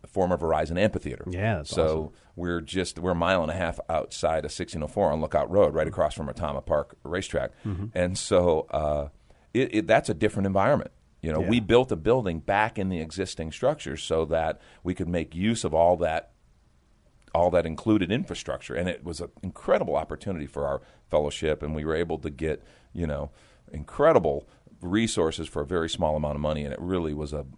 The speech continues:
Speaker 1: a great blessing to us.
Speaker 2: Awesome.
Speaker 1: But for people, that's gonna, it's not your typical
Speaker 2: <clears throat>
Speaker 1: neighborhood church where you drive up and there's a steeple. You know,
Speaker 2: Yeah.
Speaker 1: it's like,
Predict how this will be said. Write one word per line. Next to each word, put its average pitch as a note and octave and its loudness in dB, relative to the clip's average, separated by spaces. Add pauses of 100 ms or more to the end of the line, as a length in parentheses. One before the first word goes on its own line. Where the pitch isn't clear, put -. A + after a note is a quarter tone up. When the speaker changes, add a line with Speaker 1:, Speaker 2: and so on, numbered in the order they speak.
Speaker 1:
a C#2 -10
great D2 -6
blessing F#2 0
to C#2 -8
us. - -10 (120)
Speaker 2:
Awesome. F#2 -10
Speaker 1:
But A2 4 (220)
for G2+ -2
people, - -2
that's F#2+ 4
gonna, F#2 -2 (120)
it's F#2 -10
not A#2 0
your F2+ -6
typical E2+ -4
Speaker 2:
<clears throat> - -14
Speaker 1:
neighborhood E2+ -2
church A2+ -2
where E2+ -4
you D#2 -2
drive D2+ 0
up D#2 -2
and D2 -8
there's D#2+ -6
a D2 -8
steeple. C3 -2
You D#2+ 2
know, - 4
Speaker 2:
Yeah. F2+ 4
Speaker 1:
it's E2 -4
like, D2 2